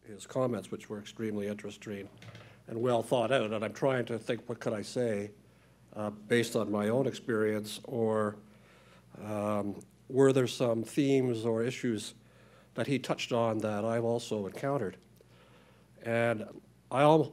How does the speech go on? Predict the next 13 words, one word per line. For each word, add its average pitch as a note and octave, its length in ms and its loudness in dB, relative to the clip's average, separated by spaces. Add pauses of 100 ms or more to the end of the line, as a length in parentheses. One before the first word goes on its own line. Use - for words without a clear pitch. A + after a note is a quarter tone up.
also C#3 540 2
am B2 180 0
an A2 80 -2
economist, A#2 800 -2 (760)
and A#2 280 -2
indeed, B2+ 260 0
when A#2+ 160 0
I A2 60 0
think D#3+ 240 -2
about G#2+ 240 -2
that, A2+ 240 0 (100)
I've A2 180 -8
been B2 320 0